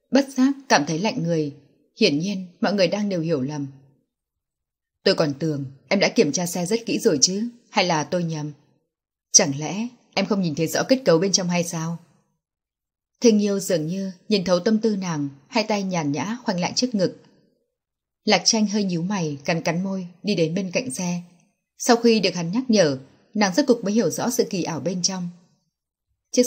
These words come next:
xe này đã được nâng cấp khá đặc biệt. Lúc trước, Lạc Tranh cũng đã cảm giác chiếc xe có điểm gì đó khác thường. Giờ khắc này mới phát hiện ra, thì ra trong tay vịn khoang lái đã được thiết kế khéo léo thành một chỗ ngồi nữa. Không gian nhỏ hẹp,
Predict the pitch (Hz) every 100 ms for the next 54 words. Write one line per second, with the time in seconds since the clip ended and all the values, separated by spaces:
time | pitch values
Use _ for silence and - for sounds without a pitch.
0 | 220 185 165 151 143 _ _ _ - 220
1 | - 214 190 - - 180 247 247 175 160
2 | - _ _ _ 233 269 - 269 285 -
3 | _ _ - 202 240 226 226 151 - 226
4 | 143 208 233 262 _ _ - 262 254 208
5 | 196 220 143 160 156 156 156 - 262 208
6 | 180 143 139 - _ _ _ - 196 190
7 | 262 208 175 170 262 277 247 240 190 185
8 | 180 - _ _ _ - 160 185 190 185
9 | - _ - 214 180 185 180 156 - 196
10 | 185 165 175 254 - _ _ 202 233 -
11 | 269 - 175 175 196 180 175 180 269 247
12 | 190 165 - 220 214 147 156 226 277 -
13 | _ _ _ _ _ 254 208 202 185 180
14 | 156 147 160